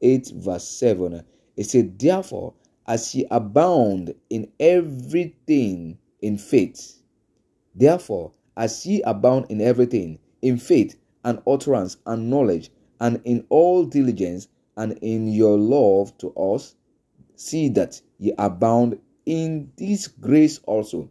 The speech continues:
See that you are what? You abound in this grace. Uh, so God ultimate, um, uh, plan for you and I is for us to grow in grace, to do well in grace, uh, to grow in what? Grace,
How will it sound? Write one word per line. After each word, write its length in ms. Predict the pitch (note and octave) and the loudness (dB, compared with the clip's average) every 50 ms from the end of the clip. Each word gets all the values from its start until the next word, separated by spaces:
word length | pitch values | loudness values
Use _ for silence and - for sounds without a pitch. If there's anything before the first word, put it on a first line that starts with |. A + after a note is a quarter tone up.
| _ _ _ _ | _ _ _ _
See 180 | - - D#3+ E3 | -16 -10 -6 -2
that 240 | C#3 B2+ G#2+ G2+ - - | 0 2 0 0 0 -2
you 80 | - | -2
are 60 | G2 | 0
what? 320 | F#2+ G#2+ A#2+ - - - - _ _ _ _ _ | 0 0 0 -2 -2 -6 -12 _ _ _ _ _
You 140 | - A#2 - | -6 -6 -4
abound 760 | - G#2 G2+ F#2 F2 - - B2 B2+ C3 C3+ C#3+ C#3+ C#3 - - | -2 -4 -6 -6 -6 -4 -2 0 0 2 0 0 -2 -4 -10 -8
in 200 | - G#2+ G#2 G2+ | -6 -6 -4 -2
this 220 | A#2 A#2 A2+ A2+ | -2 -4 -4 -6
grace. 420 | - - - G#2 G2 F2 E2 E2 F#2+ | -10 -8 -4 -2 -2 -2 -4 -6 -12
Uh, 120 | F#2 - - _ _ _ _ | -16 -16 -18 _ _ _ _
so 180 | - - B2+ | -2 0 0
God 580 | G#2+ F2+ F2+ - C3 C#3 D#3 - - - - - - _ | 0 0 -2 0 2 2 2 2 2 0 -2 -4 -6 _
ultimate, 800 | - D#3+ D#3+ D#3+ D#3+ D#3+ - D3+ C#3 A#2+ A2+ A2+ A2+ A2 - - - _ _ _ _ - | -2 0 0 0 0 -2 -6 -6 -4 0 0 0 0 0 -4 -10 -20 _ _ _ _ -4
um, 420 | A#2 G#2+ - - F2 G2 F#2+ F#2+ F#2 | -4 -4 -2 -4 -4 -4 -4 -4 -4
uh, 140 | F2+ F2 F2 - _ _ _ _ _ | -4 -6 -8 -12 _ _ _ _ _
plan 240 | - C3+ C#3+ C3 B2 | 0 2 2 2 0
for 160 | A#2 - A2+ | -2 -4 -4
you 160 | A2+ A2+ C3 B2+ | 0 2 4 2
and 100 | A#2 - | 2 0
I 420 | - A2 G#2 F#2 F2+ F2+ F#2+ G2 - _ _ _ | -4 -6 -6 -4 -4 -4 -4 -6 -10 _ _ _
is 220 | - A2 A2 - | -8 -8 -8 -6
for 220 | - A2+ G#2 - - _ - | -4 -2 -2 -2 -4 _ 2
us 460 | D#3 D#3+ E3+ E3+ E3+ E3+ E3 D#3+ - - | 4 4 6 4 4 0 -2 -4 -8 -10
to 180 | - A#2+ A#2 G2 | -6 -6 -6 -6
grow 580 | F#2 G2 G#2 - B2+ C#3 C#3+ D3 D3+ - - - _ - | -6 -10 -4 0 2 4 4 4 4 2 -2 -6 _ -8
in 200 | G#2+ G#2+ G2+ F#2 | -8 -6 -6 -4
grace, 420 | F2 G2+ A2 G2+ F#2 F2+ - - - _ _ _ _ | -4 -2 0 0 -2 -2 -6 -12 -18 _ _ _ _
to 100 | - A#2 | -6 -6
do 200 | A2+ G#2+ B2 D3+ | -4 -2 0 0
well 380 | D#3 C#3+ C3 C3+ C#3+ C#3+ C#3+ C#3 - | 0 2 4 4 4 4 4 2 -2
in 220 | - G#2 G2+ F#2+ F2 | -4 -6 -6 -6 -6
grace, 360 | E2 A2 A2 G2 F2+ - - | -2 0 0 0 0 -2 -6
uh, 100 | F2 D#2+ - _ _ _ _ - | -8 -8 -10 _ _ _ _ -4
to 140 | A2 G#2+ F#2+ | -4 -4 -4
grow 340 | F#2 G#2 B2 C3+ D3 D3+ | -2 2 4 4 6 4
in 200 | - - A#2+ A#2 | 4 0 -2 -2
what? 280 | A#2 B2 C#3 D#3+ - - _ _ _ _ _ - | 0 0 0 -2 -4 -10 _ _ _ _ _ -18
Grace, 580 | F#2 F#2+ G#2 A2 A2+ A2+ A#2 B2+ C#3 C#3+ - - | -12 -4 0 4 6 6 6 6 4 0 -4 -8